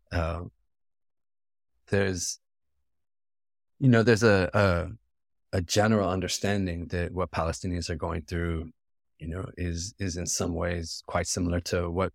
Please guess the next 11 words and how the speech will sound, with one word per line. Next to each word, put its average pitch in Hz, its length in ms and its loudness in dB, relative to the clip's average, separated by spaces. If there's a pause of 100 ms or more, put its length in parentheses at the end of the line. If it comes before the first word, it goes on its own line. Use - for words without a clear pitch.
(100)
what 107 120 2
South - 240 0
Africans 87 400 -2
experienced 82 640 -8
under 85 200 2
apartheid. 82 540 -2 (760)
Um, 73 220 -10 (1600)
and, 120 520 4
and 131 160 6
that, - 100 2 (800)
that, 123 180 6